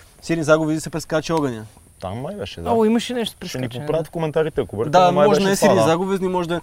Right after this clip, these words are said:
Speaker 1: сирни заговезни се ламкаше там с, а, халвата, имаше нещо.
Speaker 2: Аха.
Speaker 1: Това е
Speaker 2: Имаше прескачане
Speaker 1: Ще
Speaker 2: на
Speaker 1: кажа,
Speaker 2: огън, да.
Speaker 1: има прескачане на огън, аз съм прескачал огън. Те са палят ни големи
Speaker 2: Да, да.
Speaker 1: с, а, гуми и така нататък. Това е езически обичай.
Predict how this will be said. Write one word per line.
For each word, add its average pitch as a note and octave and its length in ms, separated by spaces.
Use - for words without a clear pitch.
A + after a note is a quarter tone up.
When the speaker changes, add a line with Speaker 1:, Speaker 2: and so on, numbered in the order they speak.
Speaker 1:
сирни G#3 220
заговезни F#3 400
се - 120
ламкаше D#3+ 360
там D3+ 180
с, C#3 320
а, C3 240
халвата, C#3 480
имаше F3 240
нещо. D#3+ 180
Speaker 2:
Аха. B2+ 80
Speaker 1:
Това D#3+ 360
е D#3+ 280
Speaker 2:
Имаше G3+ 300
прескачане E3+ 400
Speaker 1:
Ще G#2 100
Speaker 2:
на G2 80
Speaker 1:
кажа, D3+ 200
Speaker 2:
огън, F#2 40
да. A2+ 160
Speaker 1:
има C#3 140
прескачане C3 460
на C#3+ 60
огън, C#3 120
аз C3+ 80
съм B2+ 80
прескачал C#3 480
огън. B2+ 160
Те B2+ 120
са A#2+ 100
палят C#3 260
ни C#3+ 80
големи C3+ 600
Speaker 2:
Да, A2 400
да. C3 80
Speaker 1:
с, - 180
а, A2+ 200
гуми C3+ 220
и D3 40
така D3 220
нататък. C3 400
Това A#2 220
е A#2 40
езически A#2 360
обичай. G2+ 400